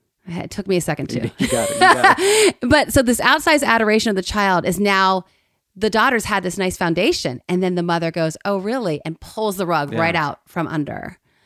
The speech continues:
Speaker 2: Yeah. And
Speaker 1: And
Speaker 2: most time that the man she's choosing I've seen him either be really, really passive because he won't fight the mother.
Speaker 1: Right.
Speaker 2: Or they find someone who's gonna
Speaker 1: Yeah.
Speaker 2: stand and go, "Heck no.
Speaker 1: Uh-huh.
Speaker 2: This is now us and we're doing this," and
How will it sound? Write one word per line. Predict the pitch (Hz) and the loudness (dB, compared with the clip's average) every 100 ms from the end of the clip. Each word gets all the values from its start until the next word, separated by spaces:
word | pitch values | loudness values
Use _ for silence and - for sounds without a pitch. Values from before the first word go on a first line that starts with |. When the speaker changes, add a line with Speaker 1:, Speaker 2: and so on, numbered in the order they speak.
| _ 107 | _ -16
Speaker 2:
Yeah. | 101 104 _ _ - | -14 -14 _ _ -6
And | 151 | 0
Speaker 1:
And | |
Speaker 2:
most | 139 143 | 0 0
time | 139 127 123 | -2 0 2
that | 117 117 - | 2 -2 -6
the | 139 120 | -2 0
man | 117 123 131 | 2 0 -2
she's | - 120 - | -2 -4 -4
choosing | - 139 143 160 160 170 - _ _ _ _ _ - | -2 0 0 -2 -4 -6 -10 _ _ _ _ _ -6
I've | 123 | -4
seen | - 135 | 0 2
him | 123 | 2
either | 120 | 0
be | 110 110 | -2 0
really, | 120 139 143 | 2 2 2
really | 139 | 0
passive | 127 - 131 - 156 135 | 0 -4 -4 -4 -6 -4
because | 113 120 110 - | -4 -4 -4 -6
he | 123 107 | -4 -4
won't | 107 147 165 - | -2 -2 -4 -6
fight | 117 107 117 | -6 -6 -4
the | |
mother. | 110 101 104 107 _ | -4 -4 -8 -10 _
Speaker 1:
Right. | 175 160 156 - 165 - | -6 -6 -8 -12 -20 -6
Speaker 2:
Or | 127 139 | 0 2
they | 135 | 0
find | - 127 120 | 0 -2 0
someone | 127 117 107 | -2 0 0
who's | 110 101 - _ _ _ _ _ 135 | -2 -6 -14 _ _ _ _ _ -4
gonna | 117 | -2
Speaker 1:
Yeah. | |
Speaker 2:
stand | 139 127 | -2 0
and | 113 | 0
go, | 107 | 0
"Heck | 156 180 | -2 -2
no. | 143 196 107 - _ - | -2 -2 -6 -8 _ -12
Speaker 1:
Uh-huh. | 156 147 | -10 -4
Speaker 2:
This | 131 143 | -4 -2
is | 127 | -2
now | 131 123 117 | 0 0 -2
us | 127 143 127 - 135 | 0 0 0 -4 -4
and | 120 113 | -2 2
we're | 139 | 2
doing | 120 120 107 113 | 2 0 2 0
this," | 127 95 - | 0 -4 -8
and | 120 113 107 | -6 -4 -4